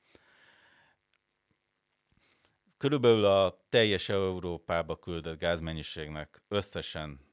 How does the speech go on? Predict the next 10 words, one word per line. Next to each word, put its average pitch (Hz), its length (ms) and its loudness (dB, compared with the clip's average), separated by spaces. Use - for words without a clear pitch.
nem 80 180 -12
egészen 73 400 -14
hat 73 220 -10
százalékáról 67 800 -14
beszélünk, 62 540 -20
tehát - 220 -20
még 80 240 -16
üzletileg 101 500 -4
sem 90 200 -8
egy 85 140 -8